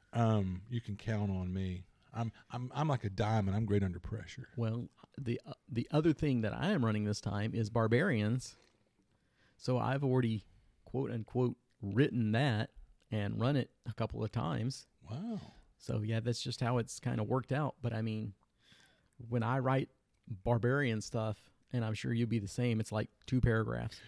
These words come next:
Speaker 1: I was gonna say, you, you get to come over to my world where you're being minimalist.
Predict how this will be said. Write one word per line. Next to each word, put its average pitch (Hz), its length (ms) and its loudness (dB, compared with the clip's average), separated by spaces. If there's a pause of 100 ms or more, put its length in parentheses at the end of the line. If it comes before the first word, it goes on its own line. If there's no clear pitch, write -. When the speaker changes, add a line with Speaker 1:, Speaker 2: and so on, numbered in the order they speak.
(160)
Speaker 1:
I 131 40 0
was 131 100 0
gonna 120 200 0
say, 113 220 0 (160)
you, 110 280 -4
you 139 140 2
get 139 160 0
to - 60 -14
come 127 120 0
over 107 120 2
to 95 60 -2
my 104 200 0
world 98 420 0
where 98 160 -2
you're 98 320 -2
being 98 240 -4
minimalist. 104 480 -2